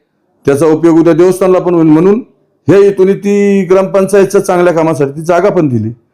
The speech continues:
आणि ह्यांनी सांग-, हे सांगतात का, असे लई क-, हे आहे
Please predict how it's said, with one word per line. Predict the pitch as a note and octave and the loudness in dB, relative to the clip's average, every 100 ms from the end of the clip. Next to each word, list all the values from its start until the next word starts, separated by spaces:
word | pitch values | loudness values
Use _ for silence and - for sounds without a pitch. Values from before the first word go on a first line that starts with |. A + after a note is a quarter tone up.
| _ - | _ -6
आणि | B2 | -2
ह्यांनी | C3+ F3 G3 | 0 2 2
सांग-, | F3+ D#3 D3+ | 0 2 2
हे | C#3+ D#3+ | 2 2
सांगतात | E3 C#3+ D3 C#3+ | 0 -2 -2 -2
का, | D3 D3 | 0 0
असे | E3 G#3 | 2 2
लई | A#3 B3 | 2 0
क-, | D#4 | 0
हे | G3 F3 D#3 C#3+ | 2 2 2 2
आहे | A#2+ F2 | 0 -2